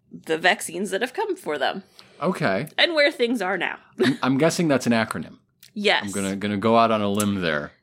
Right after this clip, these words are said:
Speaker 1: Do you know what it might stand for?
Speaker 2: Uh,
Speaker 1: Or do you know what it
Speaker 2: don't try this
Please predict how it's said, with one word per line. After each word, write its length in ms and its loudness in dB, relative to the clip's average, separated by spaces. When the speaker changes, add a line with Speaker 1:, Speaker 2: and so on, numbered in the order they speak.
Speaker 1:
Do 80 -8
you 60 -4
know 100 2
what 120 4
it 60 -2
might 160 2
stand 260 0
for? 300 -2
Speaker 2:
Uh, 480 0
Speaker 1:
Or 100 4
do 120 0
you 60 2
know 160 4
what 160 4
it 220 0
Speaker 2:
don't 400 4
try 380 2
this 280 -2